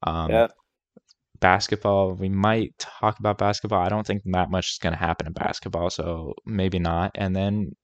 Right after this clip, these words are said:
Speaker 1: baseball, we'll see if stuff happens. It might just be an update again, um, in the standings update, just like we've done. Um, if you want, maybe we could open up a way for y'all to,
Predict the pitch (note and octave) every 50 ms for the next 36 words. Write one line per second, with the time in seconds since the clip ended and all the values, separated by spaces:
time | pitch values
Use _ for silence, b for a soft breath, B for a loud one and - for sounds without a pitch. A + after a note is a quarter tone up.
0 | _ _ G#2 G2 F#2 F#2 F#2+ - - - F#2 F#2 F#2 G2+ G#2 G2 - _ - _
1 | _ _ - F#2 G2 F#2+ - - - G2+ F#2 - - G2 F#2 - F#2+ F#2 E2+ -
2 | - F#2+ G2+ A2 G#2+ F#2 F2 F#2 F2 E2+ - F2 - - - F2+ E2+ E2+ E2 E2
3 | E2 - - F2 F2 E2+ E2+ E2 E2 E2 F2 F#2 b b b b b b b b
4 | b b b b b _ _ - F2+ F2+ F2 E2 E2 D#2+ D#2 D#2+ - - _ _
5 | _ _ _ _ _ _ _ _ _ _ _ _ _ _ _ _ _ - _ -
6 | G#2+ G2+ F#2 F#2 F2+ F2 F2 - - F#2 F2+ F2 E2+ E2+ E2 - - - - -
7 | - - F2+ - - - _ _ _ _ _ _ _ - - - - - F2 E2+
8 | - - F2 E2+ E2+ - - E2+ E2 E2 F2 F#2+ b b b b b b b b
9 | b b b b b - - F#2 F#2 F#2+ G2 G2 G2 G2 F#2+ E2+ - - _ _
10 | _ _ _ _ _ _ - G#2 G2 - - A2 G#2+ G2 G2 G2+ G#2 A2 B2 C3+
11 | C#3+ A2+ - - - _ _ _ _ _ _ - G#2+ G2+ G2+ G#2 G#2+ G#2+ G#2+ A2+
12 | A2 A2 G#2+ G#2 G#2 F#2+ - - G2 F#2+ G2+ F#2+ - G2 F#2+ G2 F#2+ F2+ - E2+
13 | F2 F2 F2+ F2+ F2+ F2+ F#2 - - F2+ F2+ F2 E2+ E2+ F2 E2+ E2 - - -
14 | - F2 F2 E2+